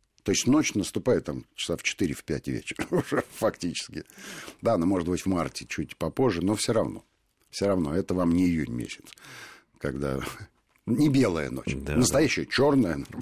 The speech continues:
Speaker 1: <laughs> нормальная зимняя ночь. Палатки, э, большие, печки самые настоящие.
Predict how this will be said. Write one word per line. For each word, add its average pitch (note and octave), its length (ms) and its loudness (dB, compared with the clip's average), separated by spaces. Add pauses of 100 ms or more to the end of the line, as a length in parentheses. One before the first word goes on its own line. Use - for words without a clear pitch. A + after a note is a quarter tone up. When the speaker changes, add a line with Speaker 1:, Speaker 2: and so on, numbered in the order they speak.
Speaker 1:
<laughs> - 960 -10
нормальная G2 680 2
зимняя F2+ 400 2
ночь. C#3 320 -2 (880)
Палатки, F#2 500 0
э, C#2+ 320 -2
большие, C#2 640 -2 (960)
печки G2+ 440 0
самые D2+ 320 0
настоящие. C2 760 -4